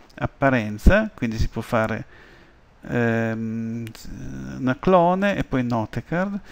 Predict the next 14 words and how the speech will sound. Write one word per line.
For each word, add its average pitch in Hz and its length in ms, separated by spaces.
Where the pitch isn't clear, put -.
quindi 127 240
questo 139 320
qui 170 100
potrebbe 143 480
essere 123 600
clone 127 680
barra 147 360
dieci, 120 560
clone, 120 760
e - 120
poi 127 320
mettiamo 120 800
polo 120 800
gialla. 117 800